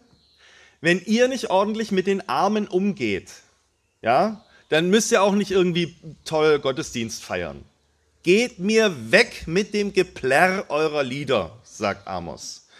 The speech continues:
Also deutlicher, finde ich, geht's nicht. Wenn ihr nicht gerecht untereinander seid, dann müsst ihr auch nicht Gottesdienst feiern.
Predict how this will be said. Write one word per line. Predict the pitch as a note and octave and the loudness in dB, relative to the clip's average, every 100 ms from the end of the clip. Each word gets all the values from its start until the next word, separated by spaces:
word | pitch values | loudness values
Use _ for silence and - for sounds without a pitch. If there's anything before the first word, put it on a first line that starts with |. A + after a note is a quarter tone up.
| - - _ | -20 -20 _
Also | B2 C#3 | -6 -4
deutlicher, | C3+ C3+ F3 F3+ E3 | 0 0 0 -2 -4
finde | D3 D#3 D3 | -4 -6 -6
ich, | C#3 - - _ _ _ _ _ _ _ - - | -6 -10 -20 _ _ _ _ _ _ _ -20 -4
geht's | B2 C3+ - | -2 -2 -4
nicht. | F#2 - - - _ _ _ _ _ _ _ _ _ _ | -8 -10 -16 -20 _ _ _ _ _ _ _ _ _ _
Wenn | A#2 D#3+ | 0 0
ihr | F3+ F3+ | 2 2
nicht | F3+ - | 2 -2
gerecht | E3 F#3+ A#3+ - | 0 2 0 0
untereinander | A3+ B3+ G#3 E3+ D#3 D3 A#2+ | 0 2 2 0 -2 -2 0
seid, | G#2+ F#2+ F#2+ | 0 -2 -2
dann | D#3 | -4
müsst | F3+ F#3 | -4 0
ihr | F#3 | 0
auch | |
nicht | E3+ E3 | 0 -2
Gottesdienst | C3 A#2 - G#2+ F2+ - | -6 -6 -8 -8 -8 -12
feiern. | - D#2+ B1 | -12 -12 -12